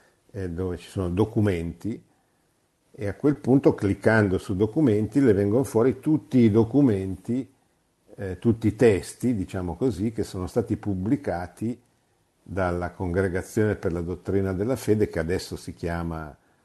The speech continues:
Dicastero per la Dottrina della Fede, scende fino al duemilaquattro, cioè vent'anni fa, e troverà questo testo, lettera, eh, sulla collaborazione fra l'uomo e la donna.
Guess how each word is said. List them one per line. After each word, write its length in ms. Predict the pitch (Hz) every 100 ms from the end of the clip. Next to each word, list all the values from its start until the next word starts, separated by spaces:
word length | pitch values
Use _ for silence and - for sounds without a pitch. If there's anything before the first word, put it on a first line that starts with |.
| _ _
Dicastero 840 | 87 85 92 - - 104 95 87
per 200 | - 82
la 80 | 78
Dottrina 460 | 80 80 95 90 95
della 240 | 101 120
Fede, 480 | - 82 78 110 143 _ _ _ _ _ _
scende 580 | - 131 127 113 98 95
fino 420 | 113 113 104 92
al 180 | 95 92
duemilaquattro, 1200 | 90 92 101 110 123 113 104 85 - 104 131 143
cioè 180 | - 80
vent'anni 500 | 82 - 87 110 139
fa, 380 | - 85 117 123
e 60 |
troverà 580 | - 85 117 101 85 113
questo 420 | 113 85 - 104
testo, 580 | - 78 76 - - 98
lettera, 720 | 80 76 - 90 87 85 76 _ _ _ _ _ _ _ -
eh, 60 | 90 85 78 78 80 78 73 73 73 73 73 73 - _
sulla 280 | _ 87
collaborazione 640 | 80 90 85 98 98 85 78
fra 140 | 87
l'uomo 300 | 82 80 78
e 20 |
la 100 | 82
donna. 440 | 76 76 76 73